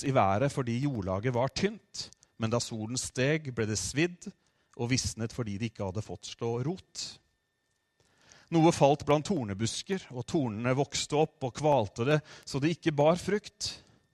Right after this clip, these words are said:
Men noe falt i god jord. Det skjøt opp,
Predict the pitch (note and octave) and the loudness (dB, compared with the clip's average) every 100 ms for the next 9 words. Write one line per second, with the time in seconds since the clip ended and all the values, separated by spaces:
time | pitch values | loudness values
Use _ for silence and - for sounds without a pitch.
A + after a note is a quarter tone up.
0 | _ _ - - - C#3+ E3 E3 D#3 - | _ _ -20 -20 -2 2 4 4 0 2
1 | C3 C#3 C#3+ D3+ - F3+ G3+ A#2 F#2+ - | 2 2 0 -4 -4 -6 -6 -6 -8 -12
2 | - _ _ _ _ G2+ D#3 - - D3 | -20 _ _ _ _ 0 2 2 2 0
3 | F#3 F#3 A3+ _ | 0 -4 -10 _